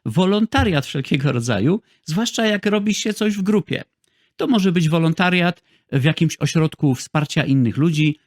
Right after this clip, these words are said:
pomocy zwierząt, ale też na przykład udział w akcji typu sprzątanie świata i tym podobne. Biorąc udział w takich działaniach, będziesz miał mnóstwo okazji,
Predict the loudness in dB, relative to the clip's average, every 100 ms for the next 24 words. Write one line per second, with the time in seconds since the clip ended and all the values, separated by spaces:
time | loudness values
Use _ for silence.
0 | _ 0 0 0 -2 0 0 2 2 0
1 | -4 _ _ -2 -2 0 -2 -2 -4 -4
2 | -4 -2 -2 0 -2 -2 -8 -4 -4 -2
3 | -2 0 0 -2 _ -6 -2 0 2 0
4 | 0 -2 -2 -4 -2 -2 -2 -4 -6 -10
5 | -12 _ _ _ _ _ -4 0 2 2
6 | 0 0 0 0 -4 -2 -2 2 2 2
7 | 0 -2 -2 -2 0 0 -2 0 2 4
8 | 2 -2 -6 -4 -4 -2 -4 -6